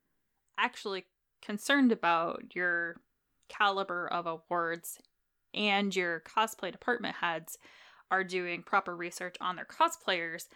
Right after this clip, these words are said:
they're also going to take into account that if you get four high-level awards for four separate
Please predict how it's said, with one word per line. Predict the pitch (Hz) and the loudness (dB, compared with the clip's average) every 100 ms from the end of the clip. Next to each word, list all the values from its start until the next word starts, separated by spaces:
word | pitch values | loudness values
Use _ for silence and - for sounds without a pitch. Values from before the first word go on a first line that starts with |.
| - _ - | -20 _ 2
they're | 208 | 4
also | 247 285 285 240 | 4 4 4 2
going | 196 185 185 | 2 0 -2
to | 196 | -2
take | - 190 | -2 0
into | 185 | -2
account | - 190 185 180 - | -2 2 2 0 0
that | 180 175 170 | 2 2 0
if | - 190 | -2 -2
you | 220 226 | 0 2
get | 214 202 185 - | 4 4 4 0
four | - 233 233 226 220 214 - | 2 6 8 8 6 2 0
high-level | 240 240 233 220 190 185 | 2 2 2 -2 -2 -2
awards | 185 180 180 180 175 175 - - | -4 -4 -2 -2 -2 -6 -14 -10
for | - 190 | -4 -4
four | - 180 165 | -2 -4 -2
separate | - - 247 233 196 175 | -4 0 0 0 -2 -2